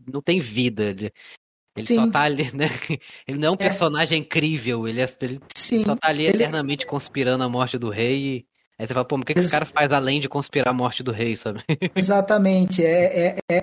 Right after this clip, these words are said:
Speaker 2: é, é o tri-, é assim, é... seria o inferno de um, de um, de um personagem, né? Ele viver só pra, pra aquele plot dele, né?
Speaker 1: Aham.
Speaker 2: Ele não ter outras coisas, não ter profundidade, não ter,
Speaker 1: É, profundidade,
Speaker 2: é,
Speaker 1: a palavra mais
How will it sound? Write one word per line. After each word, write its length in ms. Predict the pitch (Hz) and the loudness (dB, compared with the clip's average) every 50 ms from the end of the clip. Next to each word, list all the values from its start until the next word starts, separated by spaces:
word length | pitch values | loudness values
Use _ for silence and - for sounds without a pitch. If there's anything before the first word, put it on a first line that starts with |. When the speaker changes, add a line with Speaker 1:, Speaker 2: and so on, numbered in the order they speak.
| 190 180 | 2 0
Speaker 2:
é, 160 | 180 190 196 | 0 2 2
é 60 | 185 190 | 2 2
o 140 | 190 190 190 - - - | 2 0 -2 -4 -6 -2
tri-, 180 | - 208 233 - | 0 0 0 2
é 100 | - 196 | 2 2
assim, 400 | 202 196 - - 214 185 165 165 | 2 2 0 2 2 2 2 2
é... 320 | 165 165 165 170 180 185 180 - - | 2 2 4 4 2 2 -2 -8 -16
seria 440 | - - - - 180 170 180 185 196 | -12 -12 -4 -2 0 2 4 4 4
o 120 | 190 196 | 4 4
inferno 640 | 202 196 185 - - - 185 180 196 208 208 208 208 | 4 2 2 0 0 0 2 2 4 2 2 0 0
de 180 | 185 185 196 | 2 2 2
um, 260 | 196 190 185 190 185 190 | 4 4 4 4 4 2
de 200 | 185 170 160 175 | 0 -2 -4 -2
um, 300 | 175 170 170 175 175 180 | -2 -2 -2 -2 -4 -4
de 140 | 160 156 | -2 -2
um 60 | 175 180 | -2 0
personagem, 800 | - 180 170 165 - 190 175 160 156 151 143 139 127 127 143 147 | 2 2 2 2 2 2 2 2 2 2 2 2 2 2 0 2
né? 100 | 147 151 | 2 2
Ele 120 | 147 151 | 2 2
viver 400 | 147 160 160 143 143 156 160 170 | 2 0 0 0 2 2 2 2
só 400 | 160 - - - - 160 165 175 | 0 -2 0 2 2 2 2 2
pra, 360 | 180 - - 180 180 180 175 180 - - - - - - | 2 0 0 2 2 2 0 -2 -8 -16 -18 -16 -6 -2
pra 80 | - 165 | 0 0
aquele 240 | - - 180 175 175 | 0 2 2 2 2
plot 460 | 175 - 175 156 165 165 165 - - | 2 2 2 4 4 2 2 0 -2
dele, 340 | 156 139 147 143 147 143 127 - - 120 113 - - - - - - - | 0 2 2 4 4 2 2 0 -4 -6 -8 -10 -16 -20 -20 -14 -6 0
né? 100 | 143 139 | 2 2
Speaker 1:
Aham. 60 | 139 139 | 4 4
Speaker 2:
Ele 100 | 135 143 - | 4 2 2
não 80 | 147 147 | 0 0
ter 140 | - - 165 | 2 2 2
outras 300 | 160 160 - 165 156 151 | 2 4 4 4 4 4
coisas, 420 | - 156 143 139 131 123 123 127 | 4 4 4 4 2 0 -2 -2
não 120 | 135 151 156 | -2 0 2
ter 140 | - 185 185 | 2 0 2
profundidade, 1200 | - 196 185 185 - - 190 185 185 180 180 139 131 135 139 151 160 160 156 147 139 127 120 120 123 | 2 2 2 2 2 2 4 4 4 4 2 2 2 4 4 6 6 6 6 6 4 2 0 -2 0
não 140 | 135 135 131 | 0 -2 -2
ter, 480 | 127 - 151 151 165 160 151 135 131 - - - | 0 2 2 4 4 4 4 2 -2 -6 -10 -8
Speaker 1:
É, 80 | 147 135 | -8 -8
profundidade, 840 | - - 156 - 143 143 139 135 135 131 131 131 123 123 127 123 123 | -6 -8 -6 -2 0 0 2 2 2 2 2 2 2 2 0 -2 -6
Speaker 2:
é, 40 | 117 | -8
Speaker 1:
a 20 | - | -8
palavra 280 | 113 107 110 110 113 | -6 -6 -6 -6 -8
mais 440 | 110 110 110 110 107 - - - - | -8 -8 -8 -8 -8 -12 -16 -18 -20